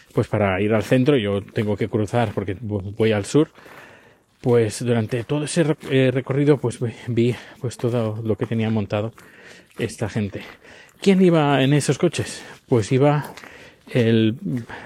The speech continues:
presidente de la República de Francia, Macron, creo que Macron. Pues este señor iba, iba ahí.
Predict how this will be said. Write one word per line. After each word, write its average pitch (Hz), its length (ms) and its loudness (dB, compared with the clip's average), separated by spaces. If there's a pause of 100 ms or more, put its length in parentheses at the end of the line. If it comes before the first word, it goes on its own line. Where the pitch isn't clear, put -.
presidente 143 460 4
de 135 120 8
la 127 100 6
República 131 480 0
de 123 100 2
Francia, 156 480 -4 (360)
Macron, 131 460 -2 (280)
creo 127 140 -2
que 113 60 -8
Macron. 175 600 -2 (800)
Pues 123 180 0
este 113 220 -6
señor 117 300 0
iba, 107 300 -4 (140)
iba 107 160 -2
ahí. 87 80 -8